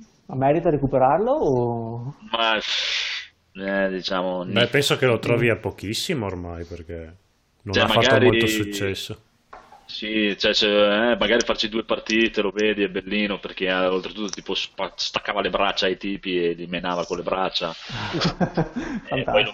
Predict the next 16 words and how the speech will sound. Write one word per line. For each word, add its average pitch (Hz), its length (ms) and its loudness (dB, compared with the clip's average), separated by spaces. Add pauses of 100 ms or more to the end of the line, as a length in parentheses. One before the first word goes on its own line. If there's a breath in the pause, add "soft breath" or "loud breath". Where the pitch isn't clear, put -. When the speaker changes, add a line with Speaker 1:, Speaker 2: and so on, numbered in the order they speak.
Speaker 1:
Fantastico. 113 120 -2
Speaker 2:
aveva, 101 480 4
praticamente 110 400 0
perdeva 107 240 2
i 104 80 2
pezzi, 107 320 0
tutto, 110 180 -4
e 95 80 0
piano 101 220 0
piano 110 180 0
si 98 140 -4
rigenerava, 95 840 -2
un 87 140 -20
po' 92 140 -6
tipo 92 180 -12
Wolverine. 90 840 -6